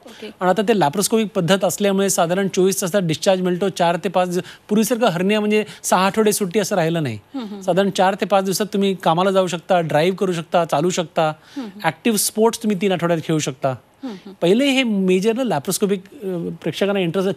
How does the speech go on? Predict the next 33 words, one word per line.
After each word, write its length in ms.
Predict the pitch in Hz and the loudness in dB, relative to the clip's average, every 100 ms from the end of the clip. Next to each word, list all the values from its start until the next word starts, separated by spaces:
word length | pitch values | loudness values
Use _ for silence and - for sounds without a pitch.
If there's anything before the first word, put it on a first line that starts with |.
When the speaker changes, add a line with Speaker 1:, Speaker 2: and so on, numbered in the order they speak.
| - | -2
Speaker 2:
क्रेग 300 | 208 247 208 | 0 2 0
मॅकडॉर्मट 560 | 180 185 180 190 196 190 | 0 0 2 2 2 -2
नावाचा 300 | 196 185 185 | 0 0 -2
एक 80 | 185 - | -4 -6
ऑस्ट्रेलियन 400 | 160 - 202 196 | -8 -2 0 0
फास्ट 320 | 185 170 170 180 | 0 0 0 0
बॉलर 220 | 170 151 | 0 0
होता 200 | 127 113 - 277 | -2 -8 -10 -6
Speaker 1:
हम्म. 120 | 214 | -2
Speaker 2:
नाईन्टीजमध्ये. 640 | 160 170 202 170 151 120 - - 262 | 0 2 2 2 0 -2 -8 -18 -16
Speaker 1:
बरं. 340 | 214 - 233 | -16 -6 0
Speaker 2:
He 100 | 254 | 2
was 120 | 240 | 2
the 200 | 240 - | -2 2
first 320 | 254 247 - | 2 0 0
person 360 | 214 165 214 214 | 0 0 0 0
ज्याला 280 | 190 202 202 | 2 2 2
लॅप्रोस्कोपिक 720 | 160 139 214 - 208 214 - | 0 -2 -2 0 0 -2 -2
सर्जरी 360 | 208 185 196 | 0 2 0
करून 340 | 190 196 202 208 | 0 0 0 -4
तो 380 | - - - 208 | -10 -16 -6 -4
सतराव्या 500 | - 170 226 233 233 | -2 -2 0 2 2
दिवशी 320 | 214 185 233 | 0 0 0
मेलबर्न 480 | 180 170 180 214 208 214 | 0 0 0 0 -2 -4
टेस्ट 260 | 190 - | -4 -4
खेळला. 280 | - 147 113 101 _ _ _ _ - | -2 0 -2 -8 _ _ _ _ 0
हे 80 | 220 | 0
एक 200 | - - | 0 -4
रेकॉर्ड 340 | 170 170 254 196 | 0 2 2 2
होतं 200 | 180 208 | 2 -2
आणि 160 | 202 | -2
त्याच्यानंतर 440 | 175 175 220 214 233 | -2 -2 0 0 0
लोकांचं 600 | 196 196 208 202 226 | 0 0 -4 -2 -2